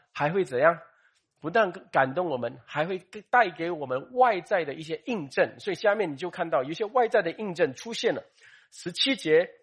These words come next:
那彼得心里正在猜疑之间，所以他在想这件事情啊。我们也要这样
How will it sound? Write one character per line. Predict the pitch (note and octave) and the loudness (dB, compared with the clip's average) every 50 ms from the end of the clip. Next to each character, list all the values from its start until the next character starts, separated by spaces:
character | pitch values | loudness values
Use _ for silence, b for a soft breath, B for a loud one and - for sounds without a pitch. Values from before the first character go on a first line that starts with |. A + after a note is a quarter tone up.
| b b b b b b b b b b b | b b b b b b b b b b b
那 | E3+ F3 D#3 B2 A2+ - _ _ _ _ _ _ _ | 0 2 2 2 0 -4 _ _ _ _ _ _ _
彼 | - F3+ F3 F3 E3 | -10 -8 -8 -6 0
得 | D#3 F#3+ G#3+ A#3 | 2 4 4 4
心 | A#3+ A#3 - - A#3+ C4+ C#4 C4+ | 2 0 -4 -10 -8 -6 -6 -6
里 | G#3 D#3+ D3+ D3+ _ _ _ _ | -6 -8 -10 -10 _ _ _ _
正 | - - - F4+ E4+ C4+ G#3+ F3 D#3+ | -12 -4 0 2 2 2 2 -2 -4
在 | - G#3+ F#3+ D#3+ D3 | 0 2 2 2 2
猜 | - - - - - - - - A#3 B3+ C4+ C4+ C4 C#4 - _ | -2 -10 -14 -12 -12 -10 -4 0 2 2 2 2 0 -6 -12 _
疑 | - C#3+ D3 F3 F#3+ _ _ _ | -8 -8 -8 -8 -10 _ _ _
之 | _ - G#3 F3 | _ -14 -14 -10
间， | F3 F#3 F#3+ F3+ F#3+ - - | -4 0 0 0 0 -4 -8
所 | - G#3 F#3 | -4 -4 -4
以 | |
他 | - - C4 | -4 -4 -6
在 | C#4+ C#4 | -6 -6
想 | A3+ - - F#3+ - - - | -6 -6 -10 -10 -10 -10 -10
这 | - G#3 | -8 -4
件 | G3 F#3 F3 D3+ | 0 2 2 0
事 | C3 - - B2 | 0 -2 -8 -10
情 | - - A2+ G2+ - - | -12 -12 -14 -14 -6 -2
啊。 | A#2+ C#3+ E3+ E3 - _ | 0 0 0 -2 -6 _
我 | - D3 | -4 -2
们 | D#3 F3+ G3 | -2 0 0
也 | F3 D3 | 2 0
要 | C#3+ | 2
这 | D3+ G#3+ | 4 4
样 | G3+ D#3+ - | 4 4 2